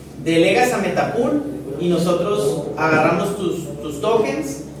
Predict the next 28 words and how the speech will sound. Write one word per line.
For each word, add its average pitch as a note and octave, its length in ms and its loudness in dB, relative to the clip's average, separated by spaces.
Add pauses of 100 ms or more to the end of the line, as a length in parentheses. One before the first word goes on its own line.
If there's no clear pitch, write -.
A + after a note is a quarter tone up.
(180)
y F3+ 140 0
los E3+ 160 4
ponemos F#3 840 2
en D#3 120 0
más D#3 240 0
de - 60 -2
sesenta D#3+ 440 -2
y - 100 -2
tres E3 280 0
nodos E3 260 0
validadores. - 760 2 (360)
Entonces D#3 220 -4
ya F#3 160 2
también G3+ 340 2
eso G3 260 0
ya E3+ 160 0
cambia, C#3 360 -4
¿no? G#2+ 100 -6 (460)
Eso F#3+ 260 -2
permite E3+ 480 2
que E3 140 0
la D3 280 2
red F3 300 2
de D#3+ 80 2
Near F3 260 2
sea E3+ 140 0
más D#3+ 180 -2
segura G#3 440 2